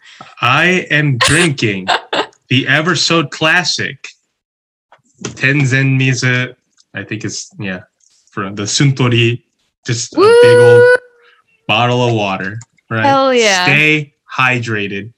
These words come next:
Speaker 2: That's
Speaker 1: is my
Speaker 2: important.
Speaker 1: best advice. You know, just some classic water. I think ninety-eight yen at the convenience store.
Speaker 2: Mm-hmm.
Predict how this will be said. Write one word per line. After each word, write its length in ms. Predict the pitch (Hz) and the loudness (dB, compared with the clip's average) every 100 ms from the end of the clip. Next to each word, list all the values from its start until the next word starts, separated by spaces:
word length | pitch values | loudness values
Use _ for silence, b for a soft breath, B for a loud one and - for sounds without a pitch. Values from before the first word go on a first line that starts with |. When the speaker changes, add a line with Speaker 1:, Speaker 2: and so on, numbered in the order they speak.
| _ - | _ -6
Speaker 2:
That's 200 | 294 - | -4 -2
Speaker 1:
is 80 | 392 | -2
my 0 | |
Speaker 2:
important. 440 | 330 320 - 240 220 | 0 0 0 0 0
Speaker 1:
best 420 | 110 107 - - | -2 -4 -8 -6
advice. 840 | 110 104 98 101 - - - - _ _ b b b - | -8 -6 -6 -4 -6 -6 -6 -10 _ _ b b b -10
You 80 | 104 | -6
know, 340 | 101 107 117 - | -6 -6 -8 -8
just 220 | 117 - | -6 -4
some 240 | 101 95 - _ | -6 -10 -12 _
classic 720 | - - - 113 110 120 110 110 | -20 -12 -4 -2 0 -2 -4 -4
water. 540 | 104 104 104 104 - _ _ _ _ - - 131 | -2 0 0 -4 -6 _ _ _ _ -20 -16 -8
I 120 | 110 | -6
think 320 | 98 104 - 120 | -4 -6 -6 -4
ninety-eight 720 | 107 113 127 131 131 135 135 | 0 2 2 2 2 2 0
yen 440 | 135 147 156 151 _ - | 0 0 -2 -4 _ -8
at 120 | 123 | -6
the 80 | 127 | -4
convenience 540 | 120 135 147 143 143 - | -2 0 0 0 -2 -4
store. 280 | - 143 143 190 | -2 0 2 0
Speaker 2:
Mm-hmm. 320 | 202 208 196 | 0 0 0